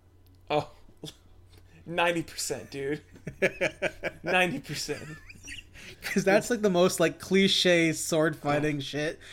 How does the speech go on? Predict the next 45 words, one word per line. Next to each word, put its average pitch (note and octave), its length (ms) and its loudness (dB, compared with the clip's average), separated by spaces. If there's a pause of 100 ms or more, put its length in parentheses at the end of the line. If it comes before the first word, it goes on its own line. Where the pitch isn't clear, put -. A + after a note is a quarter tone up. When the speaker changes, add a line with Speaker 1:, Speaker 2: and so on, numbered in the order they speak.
(200)
Speaker 2:
Happened F3 340 2
to F#3+ 60 4
Darth E3 320 4
Maul. C#3+ 340 2
I'm D3 120 -2
pretty F#3+ 240 4
sure F#3+ 140 2
it F3 40 2
Speaker 1:
Yeah. C#3 80 0
Speaker 2:
happened D#3+ 360 0
in D3+ 60 -6
Clone D3+ 340 -2
Wars C#3+ 300 0
at C#3 120 -10
some C#3 200 -2
point C#3 280 -4
or C3 80 -4
Speaker 1:
Probably, C3+ 360 -4
yeah. C#3+ 140 4
Speaker 2:
Rebels. C3+ 400 -2 (380)
You F#3+ 120 2
know F3 280 6
it's C#3+ 100 0
gonna D3+ 220 0
happen C3+ 320 0
in C3 120 -2
this, A#2+ 160 -4
Speaker 1:
Well, B3+ 120 4
it's B3+ 100 0
Speaker 2:
right? B3+ 80 0
Speaker 1:
got D#4 80 -2
a D4+ 60 -4
fucking D4 340 -6
hinge F4 420 -6
on D3 160 -2
it, A#2+ 120 -14
dude. F#3 260 -2
Like, G3 320 -6
that C#4+ 240 2
shit F#3+ 220 -4
is E3 120 -2
getting C#3+ 220 -4
chopped D3+ 440 -12
in D3 180 -8
half. - 460 -12